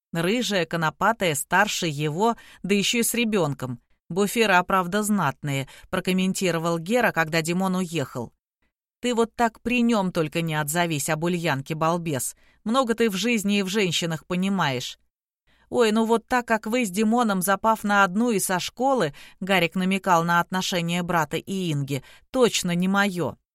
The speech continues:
Вокруг столько цыпочек, а вы с одной". "Дурак ты, Герка. Взрослый, а все равно дурак.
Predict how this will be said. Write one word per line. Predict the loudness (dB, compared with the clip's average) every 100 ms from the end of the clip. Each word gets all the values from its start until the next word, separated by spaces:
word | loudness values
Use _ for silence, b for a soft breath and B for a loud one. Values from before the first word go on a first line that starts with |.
| -10
Вокруг | -2 0 0 -2
столько | -2 0 0 0
цыпочек, | -2 -2 -2 -2 -4 -2
а | -2
вы | -2
с | 0
одной". | 0 0 -4 -4 -8 _ _ _ _ _ -20 -14
"Дурак | -2 2 2 2 0
ты, | -2
Герка. | 2 4 4 0 -6 -8 _ -8
Взрослый, | -4 2 2 2 2 2
а | 2
все | 0
равно | 0 2 2
дурак. | 2 2 2 0 -4